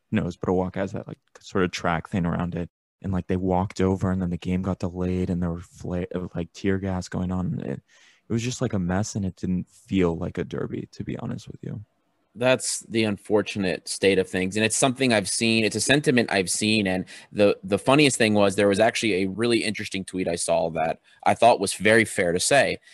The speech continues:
Speaker 2: And the guy said, "The reason we still take this derby as seriously as we do is because of habit. It's been a routine and a habit for our whole lives that this has been a thing." But if you were to take away that history, it, you know, it's, it, it doesn't mean the same.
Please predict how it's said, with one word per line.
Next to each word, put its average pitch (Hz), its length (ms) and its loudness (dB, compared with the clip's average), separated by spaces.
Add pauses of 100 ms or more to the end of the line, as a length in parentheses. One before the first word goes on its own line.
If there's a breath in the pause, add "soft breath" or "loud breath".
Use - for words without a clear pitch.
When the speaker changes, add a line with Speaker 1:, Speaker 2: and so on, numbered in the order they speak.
(280 soft breath)
Speaker 2:
And 98 280 0
the 104 60 -2
guy 98 220 0
said, 104 340 -2
"The 101 100 -4
reason 117 540 2
we 113 80 0
still 104 260 -4
take - 320 0
this 104 180 -2
derby 98 400 0
as 92 140 -2
seriously 95 560 -2
as 90 160 0
we 87 100 -2
do 139 280 4
is 113 100 2
because 101 320 -2
of 85 80 -6
habit. - 480 -4 (600 soft breath)
It's - 180 -6
been 110 140 2
a 107 40 2
routine 120 520 2
and 107 100 2
a 95 40 0
habit 117 460 0
for 98 400 0
our 101 180 4
whole 117 280 6
lives 104 460 4
that 92 160 -2
this 104 160 -2
has 92 120 -6
been 85 180 -4
a 85 40 -8
thing." 95 460 0 (400 loud breath)
But 104 260 4
if 101 160 -6
you 127 80 4
were 143 80 6
to 135 60 2
take 120 300 -2
away 101 260 2
that 85 280 -4
history, 95 500 -2
it, 90 180 -8
you 92 200 -6
know, 87 180 -6
it's, - 300 -8
it, 85 280 -8
it 95 100 -4
doesn't 92 320 -2
mean 101 300 0
the 87 100 -8
same. - 380 -12